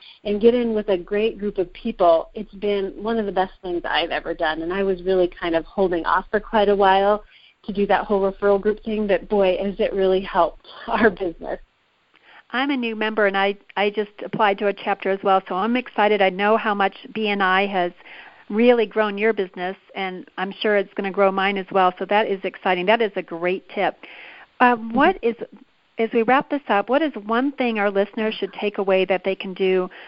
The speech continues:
Speaker 2: right now to move forward with their, their pictures or their branding?
Speaker 1: Right. Um, well, definitely put your, your headshot in your email signature, like I mentioned.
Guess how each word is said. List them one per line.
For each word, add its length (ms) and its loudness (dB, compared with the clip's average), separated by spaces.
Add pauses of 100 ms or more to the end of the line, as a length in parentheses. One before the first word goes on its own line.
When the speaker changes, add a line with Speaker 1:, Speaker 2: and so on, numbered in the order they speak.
(120)
Speaker 2:
right 380 4
now 300 -2
to 180 -10
move 300 -8
forward 400 -2
with 180 -4
their, 400 -4 (220)
their 100 -2
pictures 540 -4
or 120 -2
their 140 -2
branding? 640 -4 (1300)
Speaker 1:
Right. 500 6 (200)
Um, 400 2 (160)
well, 160 6
definitely 420 -2
put 260 -8
your, 340 2
your 160 -2
headshot 380 -2
in 120 -4
your 80 -2
email 340 -2
signature, 420 -6
like 220 -2
I 60 -4
mentioned. 680 -6